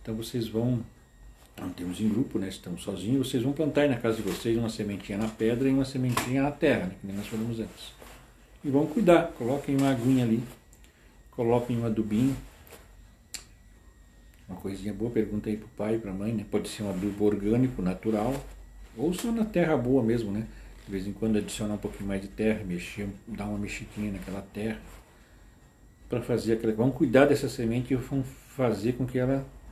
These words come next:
cresça. Vamos ver o que, que acontece com aquela que tá na terra boa e com aquela que está na pedra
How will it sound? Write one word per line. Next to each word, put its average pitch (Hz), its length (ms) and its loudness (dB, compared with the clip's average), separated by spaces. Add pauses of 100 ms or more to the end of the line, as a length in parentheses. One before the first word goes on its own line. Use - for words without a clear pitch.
(520)
cresça. 123 440 4 (880)
Vamos 113 160 -2
ver 131 60 6
o - 20 6
que, 160 120 6
que 160 100 0
acontece 123 480 4
com 117 120 -2
aquela 113 280 2
que 110 80 -6
tá 117 140 0
na 113 100 2
terra 117 320 0
boa 135 420 4 (320)
e 135 120 -8
com 147 80 2
aquela 139 340 2
que 139 120 -2
está - 200 0
na 139 80 4
pedra 107 480 0